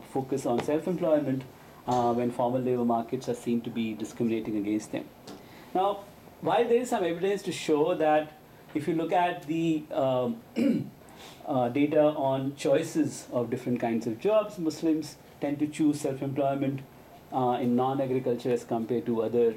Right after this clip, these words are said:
work statuses like le-, regular job or casual, casual, casual work. Uh, but when you try and link it to education, uh, studies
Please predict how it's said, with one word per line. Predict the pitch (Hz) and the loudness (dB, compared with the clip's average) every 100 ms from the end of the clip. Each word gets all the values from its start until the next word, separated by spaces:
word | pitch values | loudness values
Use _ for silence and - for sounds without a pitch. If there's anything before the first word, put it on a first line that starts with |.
| - | 0
work | 120 - | -2 -2
statuses | - 156 180 196 160 143 | -4 -4 -2 -2 0 0
like | 127 120 | 0 0
le-, | 117 120 - | -2 -4 -4
regular | 120 113 117 | -4 0 0
job | 117 107 104 | 2 -2 -2
or | 110 | -4
casual, | 120 113 113 104 - | -4 -2 -4 -4 -8
casual, | 101 113 - | -10 -10 -4
casual | 117 110 117 | -4 0 -2
work. | 110 190 220 214 - - - - - - | 2 2 2 0 -12 -20 -20 -20 -20 -2
Uh, | 160 180 185 - - - - | 2 2 0 -10 -20 -20 -6
but | 156 214 214 - | 0 0 0 -6
when | 165 214 | -4 -2
you | 233 | 0
try | 233 269 | 2 2
and | 262 | 0
link | 220 233 | 0 0
it | 277 - | -2 -2
to | 233 233 233 - | 0 0 -2 -6
education, | - - - 294 285 - - - - - - - - - | -4 -2 0 2 2 0 -4 -8 -18 -20 -20 -20 -10 -8
uh, | |
studies | 151 214 220 247 247 302 | -2 2 2 2 -2 -4